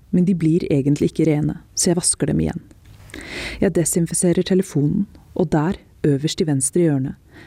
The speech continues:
der navnet til teleoperatøren sto for flere år siden, år eller dager, de glir over i hverandre nå, står det en melding.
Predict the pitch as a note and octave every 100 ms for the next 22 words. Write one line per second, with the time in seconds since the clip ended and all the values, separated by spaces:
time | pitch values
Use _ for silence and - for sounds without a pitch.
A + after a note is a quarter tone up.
0 | - G3+ F#3+ D3+ D#3+ F3 A3 - F3 C#3
1 | C3+ D3 - D3 E3 - D3 - F3 D#3+
2 | D3 D#3+ C3+ D3+ C#3+ E3 - - - D3
3 | D3 D#3+ - E3+ F#3 F3+ C#3+ C3+ - -
4 | - E3+ D3+ D3+ E3 C3+ D3 C#3+ D3+ D3+
5 | F3 D3 - - - - - - D3+ D3+
6 | D#3+ E3 C#3 D3